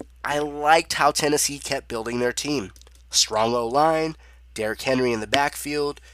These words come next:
first and second round starting wide receivers, that's Corey Davis and A J Brown. I thought Tannehill got a bad rap. Aside from Sam Bradford, I don't think injuries are the end of the world for quarterbacks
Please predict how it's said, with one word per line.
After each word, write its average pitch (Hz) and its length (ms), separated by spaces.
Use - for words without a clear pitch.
first - 400
and 107 80
second 135 360
round 135 380
starting 131 560
wide 139 180
receivers, 139 520
that's - 180
Corey 120 280
Davis 123 420
and 107 100
A 113 140
J 117 180
Brown. 107 300
I 117 80
thought 131 260
Tannehill 151 460
got 143 180
a 147 60
bad 139 300
rap. 120 280
Aside 151 380
from 139 140
Sam 135 320
Bradford, 113 640
I 120 160
don't 165 300
think 170 320
injuries 143 460
are 127 120
the 120 160
end 117 160
of 113 80
the 110 60
world 147 380
for - 120
quarterbacks 165 720